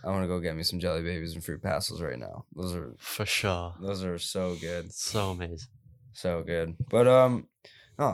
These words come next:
Speaker 1: that, that was good. Um, Owen, so, um, chat about you for, what do you wanna,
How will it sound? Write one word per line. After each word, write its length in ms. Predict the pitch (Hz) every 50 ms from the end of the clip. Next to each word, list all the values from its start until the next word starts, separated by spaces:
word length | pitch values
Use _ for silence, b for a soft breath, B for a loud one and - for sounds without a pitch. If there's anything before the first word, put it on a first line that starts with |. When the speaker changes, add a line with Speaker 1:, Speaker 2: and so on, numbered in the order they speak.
| 69 64
Speaker 1:
that, 200 | 87 95 80 - -
that 60 | 117
was 180 | 127 - - -
good. 260 | - - 101 127 139 - _ _ - -
Um, 560 | 104 110 110 110 107 104 104 104 101 87 - _ _ _ _ _ _ _ _ _ _ _ _ -
Owen, 280 | 104 143 165 - 117 - -
so, 360 | - - - 131 139 135 131
um, 460 | 131 135 131 127 127 127 120 104 - - _ - - - - _ _ _ _ _ - - _ _ _ _ - 143
chat 220 | - 170 156 156
about 180 | 156 156 165 156
you 180 | 160 156 170 165
for, 240 | 165 151 117 107
what 120 | 107 110 123
do 60 | 131
you 140 | 131 135 139
wanna, 680 | 139 139 139 139 135 127 123 117 113 107 95 85 73